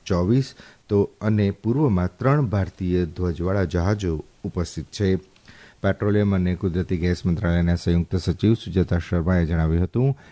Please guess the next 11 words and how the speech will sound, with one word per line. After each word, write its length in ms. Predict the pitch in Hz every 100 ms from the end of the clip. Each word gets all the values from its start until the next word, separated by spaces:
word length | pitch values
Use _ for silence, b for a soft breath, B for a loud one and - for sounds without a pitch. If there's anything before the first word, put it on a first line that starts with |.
| B
કે 80 | -
ભારત 300 | 98 104 120
પેટ્રોલ 480 | - 101 92 123 123
અને 140 | 98
ડીઝલ 360 | 87 92 92 127
ઉત્પાદનમાં 580 | 104 - 82 101 113 87
આત્મનિર્ભર 720 | 92 101 92 82 85 80 85
છે. 260 | - 95 90
તેમણે 520 | - _ - 85 85
જણાવ્યું 400 | 85 85 80 90
હતું 340 | - 135 143